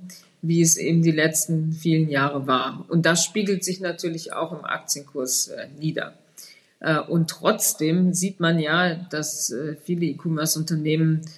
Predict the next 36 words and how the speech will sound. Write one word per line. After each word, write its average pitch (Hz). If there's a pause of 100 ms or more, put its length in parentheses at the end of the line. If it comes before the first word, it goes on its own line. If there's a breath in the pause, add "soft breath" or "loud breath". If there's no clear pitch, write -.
(140 loud breath)
wo 156
die 147
Aktie 151
jetzt -
gelitten 175
hat, 175
und 160
man 160
sieht 160
aber 139
häufig 143
auch 143
schon 147
jetzt, 143
der 139
Turnaround 139
ist -
ja 131
schon 131
da. 170
Im 160
ersten -
Quartal 151
sind 151
viele 165
Tech-Aktien 156
und 147
E-Commerce-Aktien 156
ja 139
auch 143
schon 156
wieder 135
zwanzig, 139
dreißig 131
Prozent 127
gewachsen, 175